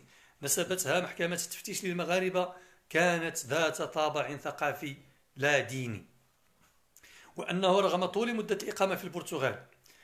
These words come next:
ومختلف مظاهر الرقابة المفروضة عليهم وعلى باقي الأجانب،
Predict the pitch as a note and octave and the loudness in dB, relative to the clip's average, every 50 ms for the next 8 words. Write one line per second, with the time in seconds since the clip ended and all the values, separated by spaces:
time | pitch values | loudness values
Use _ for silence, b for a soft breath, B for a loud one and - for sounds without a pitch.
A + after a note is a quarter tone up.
0 | b b b b b b _ - B2+ C#3 F3+ E3+ - - F#3 F3+ F3 - F#3+ F3 | b b b b b b _ -8 -4 -4 -2 -2 0 2 2 2 2 0 0 0
1 | E3+ D#3 F3 F#3+ E3+ F3+ F3+ F3+ E3+ F3 F3 F3 F3 F#3 F3+ F3+ E3 D#3 - E3 | 2 4 4 4 6 4 4 2 2 4 4 4 4 4 2 -2 -2 -4 -6 -6
2 | E3 E3 F3 E3+ - - E3+ C#3+ D3+ D#3+ F3+ G#3 E3+ C#3+ B2+ G#2 - - - C#3 | -6 -4 -4 -4 -4 -2 0 0 2 2 2 2 0 0 -4 -6 -8 -10 -6 -2
3 | B2+ C3+ D#3 D#3 E3 E3+ E3 D#3 C3 D#3 F#3 F#3 - F3+ F3 - F3 C#3+ D#3 F3+ | 0 0 2 2 2 2 2 2 4 4 4 2 2 -2 -6 -6 -4 -2 0 0
4 | F3+ F3+ F3 F3 | 0 0 -2 -6